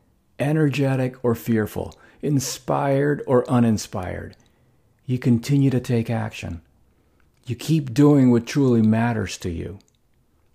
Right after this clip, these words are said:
instead of going through life at the mercy of your emotions.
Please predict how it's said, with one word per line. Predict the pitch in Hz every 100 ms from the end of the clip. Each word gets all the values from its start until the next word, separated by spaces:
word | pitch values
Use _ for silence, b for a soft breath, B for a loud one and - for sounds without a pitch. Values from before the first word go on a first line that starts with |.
| -
instead | 110 - 143 131
of | 117
going | 127 127
through | 120 120
life | 107 117 120 -
at | 113
the | 107
mercy | 107 113 117 120
of | 107 101
your | 104
emotions. | 95 90 92 - 95 87 -